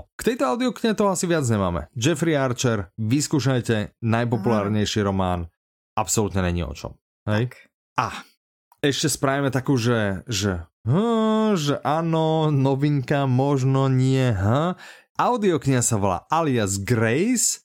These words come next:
Speaker 1: autorkou je Margaret Atwoodová,
Speaker 2: Aha.
Speaker 1: interpretkou je Lucie Pernetová, vydáva vydavateľstvo One Hot Book, má to sedemnásť hodín štyridsaťštyri minút.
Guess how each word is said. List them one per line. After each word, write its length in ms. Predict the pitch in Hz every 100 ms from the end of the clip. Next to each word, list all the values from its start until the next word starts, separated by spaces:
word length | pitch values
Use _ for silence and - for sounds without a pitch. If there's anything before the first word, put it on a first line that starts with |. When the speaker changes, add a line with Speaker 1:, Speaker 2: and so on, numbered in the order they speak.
| _ -
Speaker 1:
autorkou 640 | 139 180 190 156 143 127
je 140 | 120
Margaret 840 | 110 113 127 139 127 135 135 127 - _
Atwoodová, 1200 | 156 165 156 139 120 113 104 95 92 113 175 180
Speaker 2:
Aha. 160 | 208 196
Speaker 1:
interpretkou 720 | 160 139 127 123 113 - 123
je 100 | 107
Lucie 480 | 113 139 - 131 87 - _
Pernetová, 840 | 165 196 185 165 151 135 123 113
vydáva 520 | 101 117 123 123 110
vydavateľstvo 640 | 104 107 101 90 104 - 101
One 240 | 98 131
Hot 140 | 143 135
Book, 200 | 120 110
má 200 | 104 92
to 80 | 95
sedemnásť 680 | - - 127 127 110 101 101
hodín 320 | 95 95 90
štyridsaťštyri 960 | 85 - - 127 110 104 - - 107 95
minút. 400 | 95 85 65